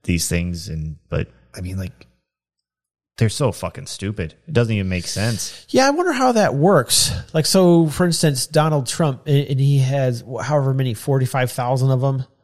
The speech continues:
Speaker 2: of fucking basically, um, baseball card looking things that, of him dressed up as a superhero. <laughs> Like, they're so stupid. But, so here, I'm gonna sell them all for a hundred bucks each or whatever it, wherever it was. Then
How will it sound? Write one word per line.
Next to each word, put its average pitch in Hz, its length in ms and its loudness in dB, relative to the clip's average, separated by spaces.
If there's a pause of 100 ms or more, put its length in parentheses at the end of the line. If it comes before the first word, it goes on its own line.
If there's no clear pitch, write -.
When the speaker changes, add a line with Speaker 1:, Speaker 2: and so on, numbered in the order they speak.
(240)
Speaker 2:
of 123 220 0
fucking 135 800 -4 (100)
basically, 131 840 0 (340)
um, 113 460 0 (300)
baseball 143 460 2
card 139 480 0
looking 135 340 0
things 139 280 2
that, - 160 -2
of 120 200 -4
him 147 360 2
dressed 131 300 2
up 151 140 2
as 117 120 -2
a - 20 0
superhero. 151 720 2
<laughs> 147 400 0
Like, 139 140 0 (140)
they're 160 100 -4
so 170 280 2
stupid. 131 520 0 (320)
But, - 340 0 (460)
so 165 180 4
here, 190 220 8
I'm 175 60 4
gonna 185 160 4
sell 185 340 6
them 156 180 6
all 131 300 2
for 143 140 2
a - 20 6
hundred 151 200 6
bucks 143 360 0
each 139 320 -2
or 123 80 0
whatever 127 400 0
it, 113 240 -2
wherever 139 420 0
it 110 60 -4
was. 110 260 -2
Then 127 360 -2